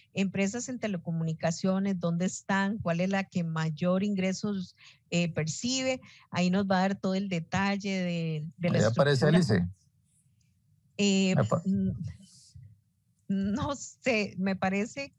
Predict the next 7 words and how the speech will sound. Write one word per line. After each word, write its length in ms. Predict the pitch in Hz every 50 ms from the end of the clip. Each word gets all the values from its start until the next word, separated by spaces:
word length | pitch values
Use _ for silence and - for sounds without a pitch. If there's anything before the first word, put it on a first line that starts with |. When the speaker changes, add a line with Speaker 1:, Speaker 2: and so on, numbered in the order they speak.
| _ _ _ _ _ _ _
Speaker 1:
puede 180 | - 208 233 233
ser 180 | - 311 262
que 160 | 247 - 285 294
sí. 260 | - 262 226 170 - - _ _ _ _ _ _ _ _ _ _ _ _ _ _ _ _ _ _ _ _ _
No. 300 | - 180 170 170 165 160
Speaker 2:
Debería 400 | 123 104 101 95 92 107 113 127
aparecer. 480 | 135 - 160 175 202 175 - - 135